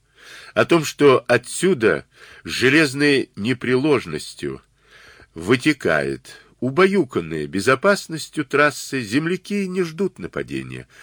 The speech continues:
а также, что немаловажно, ни у кого из них нет при себе и газового баллончика. Все они рассчитывают через часок с лишним сесть на улетающий в Стамбул самолет,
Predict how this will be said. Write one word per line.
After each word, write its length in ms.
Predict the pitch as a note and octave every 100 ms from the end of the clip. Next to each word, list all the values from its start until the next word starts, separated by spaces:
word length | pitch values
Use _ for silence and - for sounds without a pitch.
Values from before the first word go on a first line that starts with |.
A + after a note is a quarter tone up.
| - -
а 100 | G#3
также, 380 | F3+ F3 D#3
что 220 | C#3+ - C3
немаловажно, 840 | C3+ C#3 C3+ B2 C3 A#2+ A#2+ A#2+ - - -
ни 160 | - F3+
у 120 | G3+
кого 420 | - E3+ C3 A2
из 180 | F2+ D#2+
них 300 | G#2 D#3+ B2+
нет 380 | - G#2+ D#3+ C3
при 140 | - G2
себе 420 | - F#2 E3 D3+
и 40 |
газового 640 | G2 B2+ C#3 C3+ C#3 C3 C3
баллончика. 800 | C#3 D#3+ A2+ C2 - - C#2+ - - - -
Все 280 | - - F#3
они 360 | C#3 F#2 E2+ -
рассчитывают 760 | G2 F#2+ - F#3 G3+ F3+ E3 -
через 300 | - A2+ F#2+
часок 560 | - F#2+ - F2 D#2+
с 100 | -
лишним 520 | A#2+ G#3+ - F3+ E3+ - _ - - -
сесть 500 | - - F#3 - -
на 180 | A2 G2
улетающий 880 | G2 F#2 D#2+ B2+ F3 E3 - - B2+
в 100 | -
Стамбул 640 | - F#2 E2 C#2 C3+ C#3+
самолет, 680 | - - A#2 G2 D2+ -